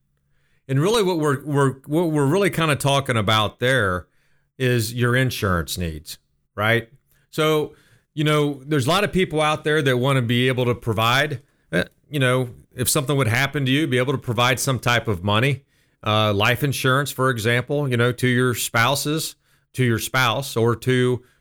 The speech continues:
to your beneficiaries as well. Um, that's always something to look at. And of course, we, we, we deal with that on a daily basis. But when we start really talking about risk management, I think what a lot of people are really worried about anymore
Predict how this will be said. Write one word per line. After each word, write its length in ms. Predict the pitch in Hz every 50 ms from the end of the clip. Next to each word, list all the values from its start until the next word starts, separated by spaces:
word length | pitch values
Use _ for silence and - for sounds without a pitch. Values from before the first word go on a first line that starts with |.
| _ _ -
to 100 | - 135
your 160 | 127 127 117
beneficiaries 1000 | 95 120 127 120 110 - - 147 165 160 - - 107 98 95 98 107 107 101 101
as 200 | 113 110 107 113
well. 400 | 107 107 101 101 110 117 120 - _ _ _ _ - _ -
Um, 220 | 120 120 120 120
that's 200 | 139 156 151 -
always 300 | 170 165 170 175 160 -
something 320 | - 165 147 139 147 143 127
to 60 | 131
look 260 | 127 135 135 135 -
at. 240 | 131 131 147 151 139
And 160 | 127 117 120
of 160 | 120 110 -
course, 300 | - 147 143 135 - -
we, 160 | 139 139 131
we, 240 | 123 117 135 139 131
we 200 | 117 117 131 135
deal 280 | 127 117 131 135 131 127
with 100 | 123 -
that 220 | - 123 123 123 120
on 140 | 117 110
a 40 | 107
daily 360 | 92 101 110 110 107 110 110
basis. 580 | 92 104 107 107 98 - - 110 107 - - - - _ _ - - _ _
But 120 | 131 135
when 140 | 131 151 185
we 100 | 226 233
start 240 | - 226 208 190 180
really 160 | 185 175 160
talking 220 | - 156 156 143
about 220 | 135 139 131 123 123
risk 280 | 135 139 127 - -
management, 520 | 120 120 127 135 143 135 104 95 95 107 113
I 60 | 117
think 160 | 151 151 113
what 120 | 120 120 107
a 20 |
lot 180 | 117 131 156 175
of 140 | 160 -
people 260 | - 160 156 151 139 127
are 80 | 120
really 220 | 120 123 127 123 113
worried 360 | 104 110 117 123 143 151 131
about 300 | 110 92 104 101 104 101
anymore 720 | 104 107 107 101 95 101 113 131 143 113 92 87 87 -